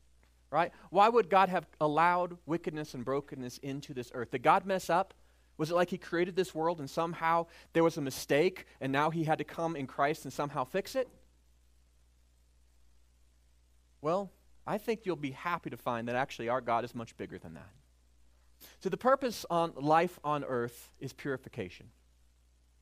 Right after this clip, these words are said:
right? I want you to think of it like a water filter.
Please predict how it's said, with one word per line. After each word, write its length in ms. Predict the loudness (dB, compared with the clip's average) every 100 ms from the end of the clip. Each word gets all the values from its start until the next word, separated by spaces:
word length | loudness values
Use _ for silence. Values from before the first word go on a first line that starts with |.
| -20 _ _
right? 240 | -2 -2 -4 -6 2
I 100 | 4
want 200 | 4 2
you 60 |
to 60 | -2
think 260 | 0 -2 -2
of 100 | -2
it 200 | -2 2
like 360 | 4 4 2 -12 -20 _ _ _
a 80 | -4
water 320 | 2 2 2
filter. 420 | -6 -12 -12 -20